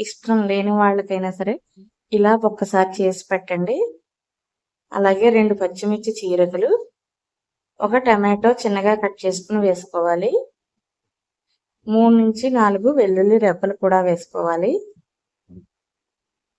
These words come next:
ఇప్పుడు పులుపు కోసం కొంచెం చింతపండు కూడా యాడ్ చేసుకోవాలి. ఈ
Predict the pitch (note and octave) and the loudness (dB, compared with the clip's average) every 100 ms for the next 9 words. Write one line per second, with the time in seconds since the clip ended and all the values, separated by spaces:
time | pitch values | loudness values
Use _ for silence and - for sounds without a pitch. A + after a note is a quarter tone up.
0 | _ _ _ _ _ _ - A3 G#3+ A3+ | _ _ _ _ _ _ -8 -4 0 0
1 | F#4+ F#4 A#3 A3 A#3 A3 G3 G3 F#3+ G3 | 0 0 0 0 2 2 2 -2 -6 -4
2 | A#3 A#3 A#3 C4 C4 G#3+ G3+ G#3+ A3+ G#3+ | -2 0 0 -2 -2 -6 -6 -4 -2 -2
3 | F#3+ F#3+ F#3+ F3+ F3+ F#3+ F#3+ F#3 F3 F3 | -2 -2 0 -2 -4 -4 -4 -6 -2 -2
4 | F#3+ E4+ A4+ _ _ _ _ _ _ _ | -2 -4 -6 _ _ _ _ _ _ _
5 | _ - | _ 0